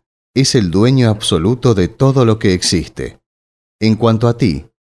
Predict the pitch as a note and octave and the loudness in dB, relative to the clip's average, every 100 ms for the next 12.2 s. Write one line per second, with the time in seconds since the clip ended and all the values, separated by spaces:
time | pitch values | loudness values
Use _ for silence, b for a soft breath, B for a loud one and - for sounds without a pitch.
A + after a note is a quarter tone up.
0 | _ _ _ C#3 D3 C#3+ B2+ - B2+ D#2+ | _ _ _ -2 0 0 -2 -2 -2 -2
1 | D#2 C#2+ - - B2 C3 G2 A#2+ - B2+ | -4 -6 -10 -10 -2 0 0 0 -2 -2
2 | B2+ A2+ A#2+ A#2 A2 G#2+ E2+ D2 B1 B1+ | -2 -2 -2 0 0 0 0 -2 -6 -14
3 | _ _ _ _ _ _ G#2+ A#2 A#2+ A#2+ | _ _ _ _ _ _ -4 0 -2 0
4 | A2+ A#2 A2+ F#2 G2+ A2+ A#2 G#2 - G#2 | 0 2 2 2 2 0 0 0 -2 -2
5 | E2 G2+ G#2 - F#2 D#2 G2+ - G2+ G2 | 0 0 0 -2 -2 0 -2 -2 -2 -2
6 | D#2+ G#2+ A2 G#2+ G#2+ - G2+ F#2+ F2+ D2+ | 0 0 0 -4 -2 -2 0 0 0 -2
7 | B1 A#1+ - - _ _ _ _ _ _ | -4 -8 -10 -12 _ _ _ _ _ _
8 | _ _ _ _ _ - G2+ G#2 - G#2 | _ _ _ _ _ 0 2 2 2 2
9 | F#2+ F#2 F2 D#2+ D2+ - _ _ _ _ | 2 2 0 0 -4 -8 _ _ _ _
10 | F#2+ C3 - C#3+ C#3+ C3+ - G2+ A#2+ A#2 | -2 -2 0 0 0 0 0 0 2 0
11 | F#2 A2 B2+ A#2 G#2+ A2 G2 A#2 E2+ D2+ | 0 0 2 2 0 0 0 0 -2 -6
12 | B1 | -10